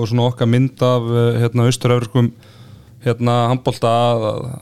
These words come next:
það er alltaf eins og þú sért að fara í eitthvað, eitthvað hellhól, þú ert að fara að spila í Austur-Evrópu, en það er náttúrulega ekkert alltaf þannig, sko, en þetta er stórt lið í Serbíu eins og við talaðum, þannig ég held að þetta <laughs> verði gríðarlega erfitt og, og, og vel mætt og það, það, já,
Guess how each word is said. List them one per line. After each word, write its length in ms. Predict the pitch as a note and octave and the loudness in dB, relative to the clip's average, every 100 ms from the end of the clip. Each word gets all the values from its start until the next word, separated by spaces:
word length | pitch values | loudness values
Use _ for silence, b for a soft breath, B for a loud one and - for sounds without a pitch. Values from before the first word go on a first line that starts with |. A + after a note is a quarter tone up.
| A#2+ B2 | -16 -12
það 140 | A2+ G#2+ | -4 -2
er 120 | A2+ | -2
alltaf 160 | - A#2 | -2 -2
eins 80 | B2 | 0
og 60 | |
þú 40 | A#2 | 0
sért 180 | A#2+ A#2 | 0 0
að 40 | |
fara 220 | B2 B2 | 0 0
í 60 | B2+ | 0
eitthvað, 220 | C3 A2+ | 0 0
eitthvað 240 | B2 B2 A2 | 0 -2 0
hellhól, 360 | C#3 D3 E3 D#3+ | 0 2 2 2
þú 140 | C#3+ | -2
ert 80 | C3+ | 0
að 80 | C3+ | 0
fara 140 | C#3+ C#3+ | 0 -2
að 60 | |
spila 260 | - D#3 D#3 | 0 2 2
í 60 | D3+ C#3+ | 2 0
Austur-Evrópu, 580 | - C#3 D3 E3 F3+ C#3+ | 0 2 2 2 0 0
en 180 | G#2+ G2 | 0 -2
það 140 | G2 | 0
er 80 | A#2+ | -2
náttúrulega 240 | C3 C3+ | 0 0
ekkert 220 | C3 B2+ - | -2 -2 -4
alltaf 320 | A#2 - C3+ | -4 -4 -2
þannig, 280 | D#3 F3 D#3+ | 0 0 0
sko, 160 | F3+ D3+ B2 | 0 -2 -2
en 240 | A2 - - b b b b b - | -4 -4 -10 b b b b b -10
þetta 180 | - C3 | -2 0
er 80 | - | 2
stórt 320 | D3+ - D3 | -2 0 2
lið 100 | D3 | 4
í 20 | C#3 | 4
Serbíu 260 | D3 - C3+ | 0 2 2
eins 80 | |
og 80 | C3+ | 2
við 60 | C#3 | 2
talaðum, 340 | C#3+ D3 C#3 | 2 2 2
þannig 200 | A2+ G#2+ | 2 0
ég 40 | G#2 | -2
held 80 | A2+ | -2
að 20 | |
þetta 240 | F#2+ - C#3+ | -2 0 2
<laughs> 20 | |
verði 220 | A2 G#2 A#2 | 0 -2 -4
gríðarlega 480 | A2+ C3 A#2+ A#2 B2+ | -2 0 2 2 2
erfitt 320 | B2 - B2 | 0 0 -2
og, 160 | A#2 | 0
og, 180 | A#2+ A2+ A#2 | -2 -2 0
og 80 | A#2 | 0
vel 120 | B2 | 2
mætt 320 | B2 A#2+ - | 0 -2 -2
og 160 | A2 - B B B B B B B B B - | -4 -4 B B B B B B B B B -14
það, 260 | - F2 F2+ G#2+ | -6 -4 -2 -2
það, 100 | |
já, 20 | G2+ | -2